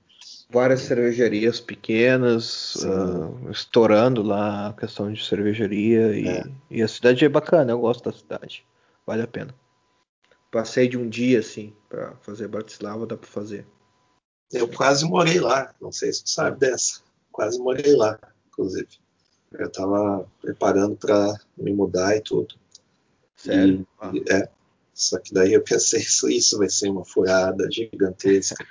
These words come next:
Speaker 1: <laughs>
Speaker 2: Aí eu desisti na última hora, né? Enfim. Né, mas
Speaker 1: Bah.
Speaker 2: talvez se tivesse mudado, eu tava até hoje lá, não sei, né?
Speaker 1: Sim, sim.
Speaker 2: Enfim. Ahn, tem, tem uma divisão daí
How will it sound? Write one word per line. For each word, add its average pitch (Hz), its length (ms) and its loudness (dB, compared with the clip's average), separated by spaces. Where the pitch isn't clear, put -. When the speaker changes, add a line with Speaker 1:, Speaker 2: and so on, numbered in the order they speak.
Speaker 1:
<laughs> - 1200 -2
Speaker 2:
Aí 98 160 4
eu 110 240 6
desisti 110 640 2
na 110 100 8
última 113 340 4
hora, 98 400 4
né? 104 140 -6
Enfim. - 320 -14
Né, - 100 -8
mas - 280 -10
Speaker 1:
Bah. - 220 -8
Speaker 2:
talvez 101 260 2
se - 60 -2
tivesse - 320 2
mudado, 101 400 2
eu 101 60 -4
tava 107 240 0
até 107 200 0
hoje 101 300 2
lá, 92 340 -4
não 82 80 -12
sei, - 300 -6
né? - 140 -14
Speaker 1:
Sim, - 720 -14
sim. 123 200 -20
Speaker 2:
Enfim. 120 500 -2
Ahn, 113 720 6
tem, 139 500 0
tem 143 160 -2
uma 156 100 6
divisão 143 580 4
daí 113 260 6